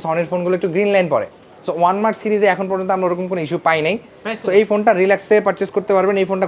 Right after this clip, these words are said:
Speaker 1: গত ভিডিওতে আমরা অফার করছিলাম চোদ্দ হাজার, এবারে ভিডিওতে তেরো হাজার পাঁচশো টাকা।
Speaker 2: তেরো হাজার পাঁচশো টাকা।
Speaker 1: জি।
Speaker 2: এখানে কি এতগুলো ফোন কিসের?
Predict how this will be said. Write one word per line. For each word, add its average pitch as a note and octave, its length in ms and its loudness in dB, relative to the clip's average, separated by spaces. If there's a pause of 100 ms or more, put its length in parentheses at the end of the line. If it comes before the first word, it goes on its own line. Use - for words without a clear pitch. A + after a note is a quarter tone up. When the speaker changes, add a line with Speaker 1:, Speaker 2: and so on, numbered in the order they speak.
Speaker 1:
গত F3 100 0 (100)
ভিডিওতে F#3 300 0
আমরা F3+ 140 0
অফার E3+ 180 -2
করছিলাম F3+ 320 -6
চোদ্দ F#3 240 -2
হাজার, G3+ 160 2 (380)
এবারে F#3 280 6
ভিডিওতে F3 340 0
তেরো F3 200 4
হাজার E3+ 180 2
পাঁচশো E3 260 -2
টাকা। G2+ 120 -4 (100)
Speaker 2:
তেরো G3 160 -2
হাজার E3 180 -6
পাঁচশো E3 240 -12
টাকা। C#3 120 -18 (140)
Speaker 1:
জি। A#2 60 -6
Speaker 2:
এখানে G#3 240 -6
কি F3+ 60 -14 (140)
এতগুলো A#3+ 360 -10
ফোন F3+ 200 -12
কিসের? D3+ 240 -12